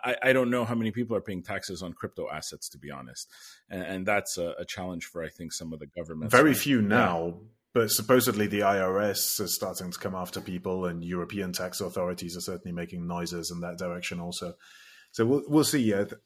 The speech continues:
Speaker 2: I think that'll be, uh, that's a shoe that's been dropping for a long time. It's about to hit with an almighty thud.
Speaker 1: Yeah, I, I don't know how possible it is, because I think these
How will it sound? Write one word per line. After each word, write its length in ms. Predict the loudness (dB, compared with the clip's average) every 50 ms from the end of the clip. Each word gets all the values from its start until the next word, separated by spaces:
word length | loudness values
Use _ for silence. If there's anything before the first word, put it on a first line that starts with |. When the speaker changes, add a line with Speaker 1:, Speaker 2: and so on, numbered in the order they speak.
| _
Speaker 2:
I 80 | 2 6
think 220 | 6 6 6 6
that'll 320 | 6 4 4 4 2 0 2
be, 640 | 2 2 2 2 2 0 0 -2 -2 -4 -6 -6 -10 _ _ _ _ _ 0 2
uh, 400 | 2 4 4 2 0 0 0 2
that's 180 | 2 4 4
a 40 | 4
shoe 300 | 2 4 4 2 2 2
that's 200 | 0 0 -2 -2
been 440 | -2 0 0 0 0 -2 -4 -6 -8 -10 -16 -14 -12 -8
dropping 460 | -4 0 2 2 2 2 2 0 0 -2
for 160 | -2 -2 -2
a 60 | 0
long 220 | -2 -2 -2 -4
time. 360 | -4 -4 -2 -2 -2 -2 -4 -4
It's 160 | -4 -4 -6
about 240 | -6 -4 -6 -6 -6
to 60 | -8 -10 -10
hit 160 | -10 -8 -10
with 120 | -12 -10 -8
an 120 | -8 -6
almighty 440 | -6 -6 -6 -6 -6 -6 -8 -12 -12
thud. 280 | -10 -10 -10 -10 -10 -14 -18 -10 -2
Speaker 1:
Yeah, 300 | 2 2 4 4 2 0 0
I, 280 | -2 -2 2 4 4
I 20 | 6
don't 160 | 6 4 4
know 120 | 2 2
how 120 | 2 2 0
possible 440 | 2 2 2 0 0 0 -2 -2
it 60 | 0 0
is, 140 | -2 -2
because 320 | -4 -6 -6 -6 -4 -2 -2
I 80 | -2
think 300 | -2 -2 -2 -2 -2 -4
these 280 | -6 -8 -8 -8 -10 -12